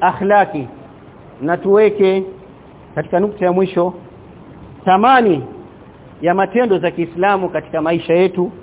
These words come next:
ili watoto wetu wakuwe ni wenye kuyaigiza haya ma-, matendo ambayo yaweza kutufikisha kufikia yale thamani ambayo yanalengwa kwa yale matendo.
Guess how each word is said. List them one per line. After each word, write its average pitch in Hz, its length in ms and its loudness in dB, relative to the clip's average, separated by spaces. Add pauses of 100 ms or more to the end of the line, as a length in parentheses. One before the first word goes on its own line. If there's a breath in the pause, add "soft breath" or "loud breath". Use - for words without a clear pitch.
(440)
ili 202 180 2
watoto 170 380 0
wetu 185 280 0
wakuwe 170 220 -4
ni 165 60 -4
wenye 151 220 -4
kuyaigiza 151 760 -4
haya 147 280 0
ma-, 139 140 -2 (1300)
matendo 208 480 2
ambayo 170 280 0
yaweza 175 420 2
kutufikisha 170 540 -4
kufikia 170 300 -2
yale 165 140 2
thamani 185 480 0
ambayo 156 380 0
yanalengwa 170 560 2
kwa 160 160 0
yale 156 160 2
matendo. 123 440 -2